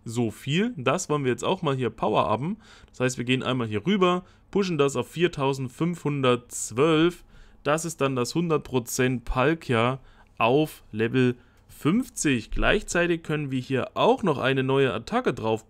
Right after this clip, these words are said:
basteln. Das machen wir ja gerne mal. Damit ich dann immer, wenn ich raide und drück und nicht hinguck, wo ich drück, immer was Falsches drück. Drachenrudel Nassschweif.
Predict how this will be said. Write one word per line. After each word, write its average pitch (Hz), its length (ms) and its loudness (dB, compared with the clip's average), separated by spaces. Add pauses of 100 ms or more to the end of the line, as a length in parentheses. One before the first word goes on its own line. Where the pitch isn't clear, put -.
(100)
basteln. 143 540 -2
Das 120 160 -2
machen 139 180 -4
wir 127 80 -2
ja 110 140 -2
gerne 151 240 -2
mal. 117 400 -2 (1900)
Damit 143 280 0
ich 170 100 0
dann 156 160 4
immer, 151 160 2
wenn 139 100 2
ich 113 180 -6
raide 147 480 2
und 123 180 -6
drück 180 360 2
und 139 120 -2
nicht 120 120 -4
hinguck, 165 360 -6
wo 233 140 -4
ich 175 140 -6
drück, 131 240 -2
immer 147 200 0
was 123 160 0
Falsches 160 360 0
drück. 101 340 -6
Drachenrudel 156 640 0
Nassschweif. 170 960 0